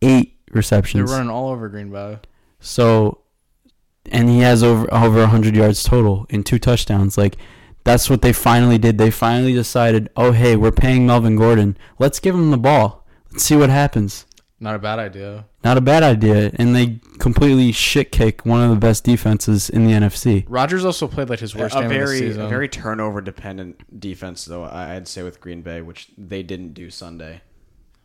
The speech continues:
Speaker 2: Well, it's hard to do when you're running the ball almost every play.
Speaker 3: Yeah, I know. And it seems like it's, Phillip Rivers tends to be, he can get a little turnover happy, and they didn't let that happen.
Speaker 1: Yeah, when he starts
Speaker 3: 'Cause Melvin was
Speaker 1: slinging
Speaker 3: working,
Speaker 1: it.
Speaker 3: so was Austin.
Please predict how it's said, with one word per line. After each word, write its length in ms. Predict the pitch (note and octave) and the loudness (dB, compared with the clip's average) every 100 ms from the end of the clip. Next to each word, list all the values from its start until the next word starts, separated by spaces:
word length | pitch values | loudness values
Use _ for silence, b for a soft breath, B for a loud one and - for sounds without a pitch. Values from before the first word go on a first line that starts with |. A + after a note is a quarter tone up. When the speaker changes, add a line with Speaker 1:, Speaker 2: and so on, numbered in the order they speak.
| - | -16
Speaker 2:
Well, 80 | A#2+ | -10
it's 80 | |
hard 140 | A#2+ A#2 | -6 -6
to 80 | C3+ | -4
do 200 | C3+ D3 | -2 -2
when 160 | A2+ | -4
you're 100 | A2 | -6
running 220 | G#2 A2 G#2 | -6 -6 -6
the 60 | |
ball 240 | F#2+ G2+ G#2+ | -8 -10 -10
almost 260 | G2+ G2+ G2+ | -14 -16 -18
every 220 | G2 G2+ | -18 -20
play. 360 | - G#2 G#2+ A2 | -18 -16 -14 -10
Speaker 3:
Yeah, 140 | F#2 | -10
I 40 | |
know. 220 | G#2 G2 F2 | -10 -12 -14
And 280 | F#2+ G2+ F2+ _ _ _ _ _ _ | -14 -14 -14 _ _ _ _ _ _
it 80 | G2 | -16
seems 320 | - G2+ F#2+ | -12 -14 -14
like 180 | F#2+ - | -20 -20
it's, 280 | A#2+ D#2 G2 | -20 -20 -20
Phillip 220 | - G#2+ | -14 -12
Rivers 280 | G2+ G2+ G2 | -12 -14 -14
tends 240 | - F#2+ - | -16 -18 -16
to 80 | F#2+ | -16
be, 260 | F#2+ F#2+ | -14 -14
he 300 | F#2+ A2 G#2+ | -16 -14 -14
can 160 | G#2 G2+ | -14 -14
get 180 | G#2 A2 | -12 -12
a 40 | |
little 160 | G2 F#2 | -12 -16
turnover 420 | - F#2 F#2 F2+ | -18 -18 -16 -16
happy, 380 | F#2 F2+ G2 G#2 | -14 -14 -14 -14
and 180 | G2 G#2 _ _ _ _ _ | -14 -18 _ _ _ _ _
they 160 | - G#2 | -8 -6
didn't 180 | G2 F#2 | -6 -8
let 160 | F#2+ G#2 | -10 -8
that 160 | F#2 | -8
happen. 180 | F#2+ A#2 | -6 -4
Speaker 1:
Yeah, 100 | A2 | -2
when 100 | G#2+ | 0
he 60 | A2+ | -2
starts 260 | - A2+ G#2+ | -2 -4 -2
Speaker 3:
'Cause 60 | |
Melvin 280 | A#2+ C#3+ E3 | 0 0 0
was 100 | A2 | -2
Speaker 1:
slinging 220 | A2 - G#2 | 0 0 0
Speaker 3:
working, 140 | F3+ | -2
Speaker 1:
it. 40 | D3+ | -6
Speaker 3:
so 200 | - B2+ | -8 -6
was 140 | C3 | -6
Austin. 440 | A2+ C#3 - F2+ | -6 -8 -10 -18